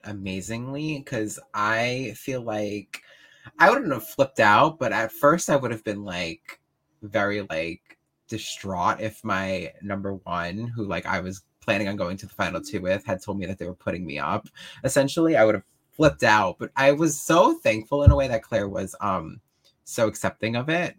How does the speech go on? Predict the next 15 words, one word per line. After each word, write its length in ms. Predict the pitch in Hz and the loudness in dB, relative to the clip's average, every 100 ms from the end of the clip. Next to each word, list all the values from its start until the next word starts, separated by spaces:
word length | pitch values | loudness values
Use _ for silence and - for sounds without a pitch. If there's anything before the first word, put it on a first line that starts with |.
| - | -12
because, 960 | - - 101 98 98 92 98 - - _ _ _ _ _ _ | -10 -2 0 0 -2 -4 -6 -10 -18 _ _ _ _ _ _
you 80 | 139 | 2
know, 220 | 117 110 | 4 4
you 140 | 117 | 0
see 200 | 131 - | -4 0
all 100 | 139 127 | 0 0
these 180 | 120 - | -4 -4
comments 480 | - 98 101 104 107 | -2 0 0 -4 -4
and 80 | |
everything 340 | 98 101 104 98 | -4 -4 -4 -4
online 380 | 95 92 87 95 | -6 -6 -6 -6
of 100 | 92 | -8
people 260 | 98 - | -12 -12
being 240 | 95 90 92 | -8 -8 -6
like, 200 | 85 98 | -10 -10